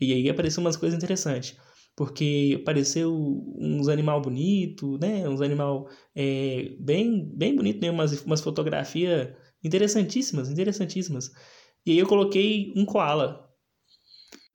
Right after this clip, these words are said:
Só que aí eu percebi que o koala não tava combinando com as coisas. Tava, tipo assim, muito estranho, velho. Tinha muita informação.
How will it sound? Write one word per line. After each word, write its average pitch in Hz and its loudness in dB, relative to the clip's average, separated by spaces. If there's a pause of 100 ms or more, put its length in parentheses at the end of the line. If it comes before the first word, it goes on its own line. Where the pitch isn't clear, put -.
(1200)
Só 160 2
que 170 2
aí 160 4
eu 202 4
percebi 156 0
que 160 -4
o 156 -4
koala 156 2
não 180 0
tava 180 0
combinando 170 -2
com 180 -4
as 185 -4
coisas. 147 -2
Tava, 160 0
tipo - -4
assim, 156 -4
muito 190 0
estranho, 160 0
velho. 120 -6
Tinha 165 -4
muita 196 2
informação. 156 -4